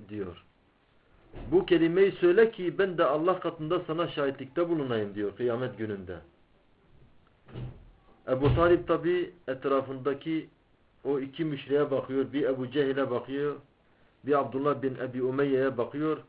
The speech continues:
Hemen tabi onlar atılıyorlar. "Sakın, sakın Ebu Talib," diyorlar, "sakın bu kelimeyi söylemeyesin. Sen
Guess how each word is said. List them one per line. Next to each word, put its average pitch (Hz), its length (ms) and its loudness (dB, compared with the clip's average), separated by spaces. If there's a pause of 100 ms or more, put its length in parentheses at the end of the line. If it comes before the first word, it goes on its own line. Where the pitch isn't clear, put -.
(540)
Hemen 143 340 0
tabi 143 240 0
onlar 139 320 0 (1200)
atılıyorlar. 151 720 0 (640)
"Sakın, 151 380 0
sakın 160 280 0
Ebu 147 280 0
Talib," 151 340 0
diyorlar, 120 340 -2
"sakın 131 360 -6
bu 139 120 -10
kelimeyi 139 360 -2
söylemeyesin. 139 720 -2 (760)
Sen 151 120 2